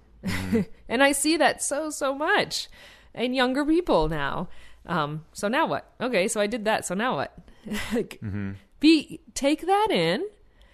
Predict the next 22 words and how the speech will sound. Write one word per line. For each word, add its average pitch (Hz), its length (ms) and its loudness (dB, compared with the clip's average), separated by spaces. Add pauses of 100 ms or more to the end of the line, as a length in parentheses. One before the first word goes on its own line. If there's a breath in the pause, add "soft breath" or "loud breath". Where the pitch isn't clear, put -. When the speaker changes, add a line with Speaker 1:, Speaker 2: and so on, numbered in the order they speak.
(160 soft breath)
Speaker 2:
have 165 240 0
some 359 200 -2
gratitude 220 760 2
towards 170 400 0
it, 247 280 0 (720 soft breath)
um, 175 560 0 (640)
and 214 240 -2
then 226 800 2 (360)
move 175 240 -2
forward. 139 500 -2 (340)
"No, 262 180 2
now 214 200 0
what?" - 300 -6
<laughs> 330 1040 2
Like, 233 300 -2
ah, 349 540 0 (160)
Speaker 1:
Mm-hmm. 98 300 -6 (120)
Speaker 2:
it's 262 160 -2
almost 330 360 4
frustrating. 175 760 2 (800)
Speaker 1:
Yeah. 196 240 2
Speaker 2:
Um, 190 180 -2